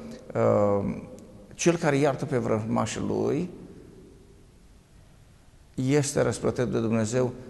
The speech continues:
cu harul Dumnezeu, sau cel care iartă sălășluiește în el harul dumnezeiesc, sau cel care iartă,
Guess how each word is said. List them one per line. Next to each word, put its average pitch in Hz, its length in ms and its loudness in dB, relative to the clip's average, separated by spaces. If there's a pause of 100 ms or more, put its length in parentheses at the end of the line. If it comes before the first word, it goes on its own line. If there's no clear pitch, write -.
cu 113 160 -4
harul 123 380 2
Dumnezeu, 107 420 0
sau 104 280 0 (480)
cel 156 320 6
care 120 280 0
iartă 139 580 2 (220)
sălășluiește 123 760 2
în 120 100 4
el 117 380 0
harul 123 240 2
dumnezeiesc, 117 500 0 (320)
sau 117 200 2
cel 147 260 2
care 127 240 -2
iartă, 123 540 0